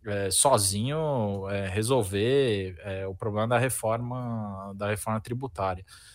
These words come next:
né? E acho que tudo que vocês falaram com, com Lira, além de eu assinar, sobre o Lira, além de eu assinar embaixo, é, me parece que, é, assim, a, a, não tem, diferentemente de outros processos que aconteceram,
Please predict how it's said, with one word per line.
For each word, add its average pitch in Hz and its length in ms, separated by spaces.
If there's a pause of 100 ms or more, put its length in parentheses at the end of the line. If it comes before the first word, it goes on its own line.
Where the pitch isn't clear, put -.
(300)
né? 110 260
E 101 220
acho 107 200
que 110 100
tudo 127 160
que 120 40
vocês 107 280
falaram 107 320
com, 104 340
com 107 220
Lira, 110 600
além 110 260
de 113 60
eu 107 80
assinar, 104 640 (120)
sobre 113 340
o - 20
Lira, 104 260
além 117 180
de 120 80
eu - 20
assinar 107 300
embaixo, 104 640 (680)
é, 104 440
me 123 180
parece 123 640
que, 131 440 (880)
é, 101 200
assim, 98 420
a, 80 80
a, 95 840 (280)
não 120 260
tem, 120 640
diferentemente 120 680
de 120 80
outros 123 240
processos 98 520
que - 100
aconteceram, 101 720